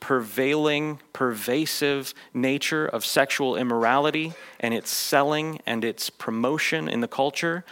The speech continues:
We often think that temptations are do not taste, do not touch, do not en-,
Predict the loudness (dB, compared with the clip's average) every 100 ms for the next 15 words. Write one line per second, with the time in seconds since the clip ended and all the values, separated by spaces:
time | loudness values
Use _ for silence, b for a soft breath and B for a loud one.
0 | B B B 0 2 4 4 2 0 -2
1 | -2 0 0 0 0 0 0 -4 -4 -2
2 | -2 0 0 0 -2 -2 0 2 2 -2
3 | B B B -2 0 2 0 -4 -6 -6
4 | -8 -10 -6 -2 -2 -4 -6 -8 -8 -10
5 | -12 -14 _ b b b b b _ _
6 | -4 2 4 2 0